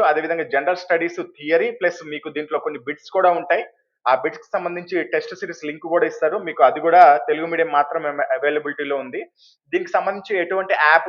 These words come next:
మీరు ఏం డౌన్లోడ్ చేసుకోవాల్సిన అవసరం లేదు. బుక్ తో పాటుగానే మీకు డైరెక్ట్ లింక్ అనేది పంపించడం జరుగుతుంది. ఆ లింక్ ఓపెన్ చేసి మీరు ఎప్పుడైనా సరే చూసుకోవచ్చు. వ్యాలిడిటీ వచ్చేసి వన్ ఇయర్ ఉంటుంది. ఈ వీడియోస్ అన్నిటికీ వ్యాలిడి-, వ్యాలిడిటీ వన్ ఇయర్ ఉంటుంది. So బుక్స్ కాస్ట్ వచ్చేసి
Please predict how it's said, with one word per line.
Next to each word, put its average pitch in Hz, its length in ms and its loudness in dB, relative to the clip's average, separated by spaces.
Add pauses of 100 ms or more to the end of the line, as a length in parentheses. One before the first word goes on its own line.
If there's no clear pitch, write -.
(120)
మీరు 165 140 -4 (120)
ఏం 220 120 2 (100)
డౌన్లోడ్ 170 440 0
చేసుకోవాల్సిన 165 500 -2
అవసరం 160 260 -6
లేదు. 165 140 0 (140)
బుక్ 151 240 -10
తో 220 60 6 (120)
పాటుగానే 165 540 2
మీకు 165 240 -10
డైరెక్ట్ 151 300 0 (120)
లింక్ 156 220 -8
అనేది 170 220 -6
పంపించడం 156 480 -10
జరుగుతుంది. 143 460 -6 (380)
ఆ 123 40 2 (100)
లింక్ 208 260 -4
ఓపెన్ 180 260 -4
చేసి 175 240 -8
మీరు 156 140 -2
ఎప్పుడైనా 156 500 0
సరే - 120 0 (100)
చూసుకోవచ్చు. 123 420 -12 (100)
వ్యాలిడిటీ 180 400 4
వచ్చేసి 165 260 -8 (120)
వన్ 156 120 -2 (120)
ఇయర్ 160 180 -2
ఉంటుంది. 107 240 -14 (520)
ఈ - 20 -16 (120)
వీడియోస్ 196 360 2
అన్నిటికీ 180 360 -4
వ్యాలిడి-, 160 340 6 (120)
వ్యాలిడిటీ 165 340 4 (100)
వన్ 139 220 0
ఇయర్ 151 180 -2
ఉంటుంది. 110 260 -18 (600)
So 170 60 -2 (120)
బుక్స్ 220 320 -6
కాస్ట్ 175 280 6
వచ్చేసి 180 280 -6